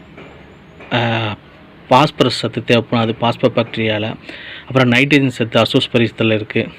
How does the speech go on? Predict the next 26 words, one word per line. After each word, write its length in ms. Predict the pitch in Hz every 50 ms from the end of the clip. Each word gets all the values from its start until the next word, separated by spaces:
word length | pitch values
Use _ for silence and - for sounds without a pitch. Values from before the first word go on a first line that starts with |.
| - - - - - - - - - - - -
அதனால 320 | 113 117 127 127 143 190 - - - - - - - - -
கண்டிப்பா 280 | 135 139 156 - 185 170 147
இதெல்லாம் 280 | 135 127 135 147 135 - -
போட்டு 280 | 147 151 147 151 156 139
நீங்க 120 | 127 117 117
மண்கலவை 380 | 120 127 - - 143 131 120 113 110
ரெடி 120 | 107 110 - 113
பண்ணிடலாம். 340 | 107 104 101 98 - - - - - - - - 127 123
ரெடி 160 | 135 147 165 - 151
பண்ணி 200 | 131 143 220 330 - - - - - - - - - - - 131
நீங்க 140 | 123 120 117 117
வந்து 180 | 123 131 143 131 120 113 107 101 - - - - 123 123
வைக்க 160 | 117 - - 120 110 110
ஆரம்பிச்சிடலாங்க. 600 | 117 113 107 101 - - 107 104 101 101 107 101 - - - - - - - -
சரிங்க, 300 | 127 117 117 113 113 110 - - - - - - - - - - - - - - - -
ரெண்டு 160 | 120 127 127 120
டிப்ஸ் 260 | 139 123 - - - -
பார்த்தாச்சு. 360 | 120 120 117 107 - - 196 202 - - 131 139
மூணாவது 340 | 147 156 147 135 123 120 120
டிப்ஸ் 220 | 110 - - 117 110
என்னன்னு 200 | 110 110 - -
சொல்லிட்டு 240 | 101 101 110 - 107
பார்க்கலாம். 280 | - 107 113 - 277 - - - - - - - - - - - - - - - - - - - - - - - - - - - - - - - - - - - - - - - - - - - - - - - -
கண்டிப்பா 360 | 151 165 160 185 - - 196 165
இதை 100 | 135 131 127
வந்து 160 | 131 135 151